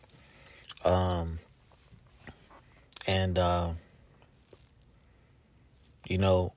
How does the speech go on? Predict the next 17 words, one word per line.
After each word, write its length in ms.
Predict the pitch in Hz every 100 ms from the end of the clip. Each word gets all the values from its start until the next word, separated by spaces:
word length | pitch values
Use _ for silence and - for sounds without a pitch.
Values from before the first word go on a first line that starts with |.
| -
N 140 | 104
C 200 | 107 120
State 320 | 107 127 131
got 220 | 110 95 90
humbled. 360 | 98 78 - - - - -
I 180 | 85 92
didn't 220 | 120 104
feel 160 | - 104
like 240 | 95 95
N 160 | 87 92
C 160 | -
State 320 | 90 - 95 80
was 180 | 85
a 60 | 80
top 320 | - 95 82
ten 300 | - 92 87
team. 380 | 85 90 98 120